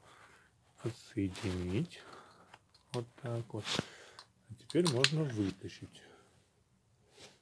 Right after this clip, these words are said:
Ну, вот такая вот катушка зажигания. Я не скажу, что она вся в масле, она нормальная. Нет тут ничего такого масляного.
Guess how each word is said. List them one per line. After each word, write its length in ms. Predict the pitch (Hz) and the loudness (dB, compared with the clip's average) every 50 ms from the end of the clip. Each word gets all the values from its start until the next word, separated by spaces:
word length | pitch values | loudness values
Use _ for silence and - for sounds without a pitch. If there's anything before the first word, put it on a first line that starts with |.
| _ _ _ _ | _ _ _ _
Ну, 160 | - 113 107 127 | -2 2 4 4
вот 140 | 165 170 - - | 4 4 4 4
такая 400 | - - - - - 104 110 135 | 4 4 6 6 6 8 8 8
вот 240 | 139 127 117 - - - - - - - 180 202 175 - | 8 8 6 4 -2 -14 -14 -6 0 4 6 6 6 6
катушка 420 | - 110 - - 123 131 - - 135 | 4 4 4 4 4 4 6 6 6
зажигания. 760 | 117 117 113 104 110 110 95 85 87 82 82 80 82 82 - - _ - - - - - _ _ _ _ _ | 8 8 8 6 6 4 2 2 -2 -6 -8 -8 -10 -12 -14 -16 _ -20 -20 -20 -20 -20 _ _ _ _ _
Я 100 | - 120 | 6 8
не 140 | 151 175 170 | 8 8 6
скажу, 280 | 175 - 180 185 220 | 4 4 2 2 2
что 180 | 190 - - 113 | 2 2 2 4
она 140 | 101 98 92 | 4 4 2
вся 200 | - - - 98 | 2 2 0 0
в 80 | 87 | 2
масле, 240 | 101 104 98 92 - - | 2 0 0 0 -2 -6
она 180 | - 98 104 139 | -6 -4 -2 0
нормальная. 760 | 180 202 196 175 160 127 101 92 87 87 87 85 85 85 85 - _ _ _ _ _ _ _ _ _ _ _ _ _ _ _ _ _ - - _ _ _ _ _ _ _ _ _ _ _ _ _ _ _ - | 0 0 2 2 2 2 2 0 -2 -2 -4 -6 -8 -10 -14 -18 _ _ _ _ _ _ _ _ _ _ _ _ _ _ _ _ _ -20 -20 _ _ _ _ _ _ _ _ _ _ _ _ _ _ _ 2
Нет 280 | 117 120 131 131 113 | 4 4 6 4 4
тут 160 | - 113 101 - | 0 -4 -4 -4
ничего 300 | 107 92 90 - 101 98 | -4 -2 0 2 2 2
такого 340 | - 98 - - 101 95 | 2 -2 -4 0 0 0
масляного. 800 | 92 95 98 101 117 139 143 - - 170 156 147 135 120 113 104 | 0 0 0 0 0 0 0 -2 -2 0 0 2 0 0 -2 -4